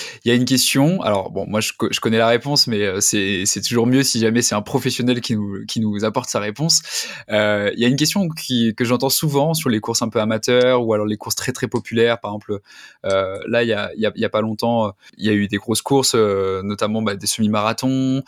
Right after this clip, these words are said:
Euh, il y a eu, bah, là, j'étais au Running Lyon, par exemple, ce week-end, euh, qui est une course très, très populaire avec, euh, beaucoup amateurs pour la,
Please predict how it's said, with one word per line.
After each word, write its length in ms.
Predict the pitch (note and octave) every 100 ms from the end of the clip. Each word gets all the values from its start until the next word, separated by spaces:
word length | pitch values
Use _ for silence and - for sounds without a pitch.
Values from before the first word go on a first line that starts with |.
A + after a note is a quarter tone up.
| - - -
Euh, 140 | G2+ G2+
il 60 |
y 60 | G#2
a 60 |
eu, 220 | G#2+ A2+ G#2+
bah, 80 |
là, 100 | A2
j'étais 200 | A#2 -
au 60 | A2
Running 320 | A#2 B2 B2
Lyon, 240 | A#2+ B2 B2+
par 120 | A2
exemple, 360 | G2+ G#2+ G#2 G2
ce 160 | - G2+
week-end, 320 | G2+ C#3 D3+ B2+ - - -
euh, 80 | G2+
qui 100 | G2+
est 20 |
une 60 | G2+
course 180 | G2+ -
très, 200 | - D3
très 160 | -
populaire 500 | G#2+ G2 A2 A#2+ D#3+ D#3+ - - _
avec, 340 | G2+ G2 G2 F#2+
euh, 80 |
beaucoup 240 | F#2+ G#2 A2+
amateurs 380 | G#2 G2+ A#2+ -
pour 180 | -
la, 60 | G2